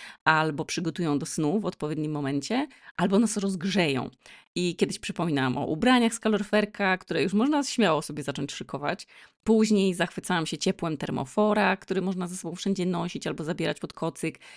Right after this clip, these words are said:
a dziś odkrycie zeszłej zimy, które odmieniło mi doświadczenie picia rzeczy. No ale dobra, zacznijmy od rzeczy darmowych albo bardzo tanich, potem rzeczy wymagające chęci,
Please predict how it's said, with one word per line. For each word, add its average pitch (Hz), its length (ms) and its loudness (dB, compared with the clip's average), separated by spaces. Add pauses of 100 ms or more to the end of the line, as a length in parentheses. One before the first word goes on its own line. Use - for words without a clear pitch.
(140)
a 170 80 -4
dziś 170 260 -6
odkrycie - 440 -8
zeszłej 147 480 -4
zimy, 131 300 -6 (300)
które 165 440 -2
odmieniło 165 640 0
mi 135 300 -2
doświadczenie 147 600 -6
picia 240 480 -4
rzeczy. 170 500 -2 (100)
No 170 120 -4
ale 180 140 -4
dobra, 151 220 -4
zacznijmy 165 380 -6
od 135 200 -6 (100)
rzeczy 160 240 -2
darmowych 160 540 -2
albo 147 200 -4
bardzo 160 340 -2
tanich, 240 400 2 (720)
potem 196 300 0
rzeczy 180 240 -2
wymagające 156 500 -6
chęci, 269 480 4